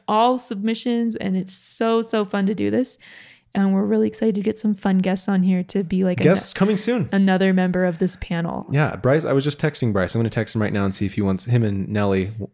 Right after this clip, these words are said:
Speaker 2: Jergy want to
Speaker 1: They're
Speaker 2: be
Speaker 1: this really cool couple who are traveling the United States hiding hidden treasures for people who watch their vlogs
Speaker 2: Yeah.
Speaker 1: in, uh,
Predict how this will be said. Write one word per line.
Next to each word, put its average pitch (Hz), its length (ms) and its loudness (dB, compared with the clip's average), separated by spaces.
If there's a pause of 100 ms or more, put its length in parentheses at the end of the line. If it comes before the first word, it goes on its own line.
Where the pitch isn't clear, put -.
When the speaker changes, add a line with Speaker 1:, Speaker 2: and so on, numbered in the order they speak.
(100)
Speaker 2:
Jergy 98 460 0
want 92 220 -4
to 202 80 -4
Speaker 1:
They're 214 180 4
Speaker 2:
be 214 40 4
Speaker 1:
this 202 200 -2
really 202 160 0
cool 196 180 -4
couple 196 300 -2
who 202 100 0
are 185 120 0
traveling 185 440 -2
the 190 60 0
United 196 340 -2
States 185 280 -2
hiding 185 560 0
hidden 190 320 0
treasures 180 580 -2
for - 160 -4
people 196 300 0
who 196 100 4
watch 175 300 -2
their 175 160 -2
vlogs 180 500 -2
Speaker 2:
Yeah. 165 80 -2
Speaker 1:
in, 202 220 2
uh, - 40 -8